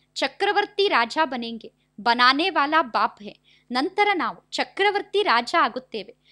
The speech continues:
ನಮ್ಮನ್ನು ರಾಜರನ್ನಾಗಿ ಮಾಡುವಂತವರು ಪರಮಾತ್ಮ ತಂದೆ ಆಗಿದ್ದಾರೆ.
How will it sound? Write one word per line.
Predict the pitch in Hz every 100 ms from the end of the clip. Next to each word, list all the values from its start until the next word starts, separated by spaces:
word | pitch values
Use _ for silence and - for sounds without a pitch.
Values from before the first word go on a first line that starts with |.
| _ -
ನಮ್ಮನ್ನು | 240 320 392 - -
ರಾಜರನ್ನಾಗಿ | 208 247 370 381 381 359 392
ಮಾಡುವಂತವರು | 330 226 269 330 349 311 220 170 _ _ -
ಪರಮಾತ್ಮ | 240 254 294 381 440
ತಂದೆ | 453 247 262 302
ಆಗಿದ್ದಾರೆ. | 247 240 - 202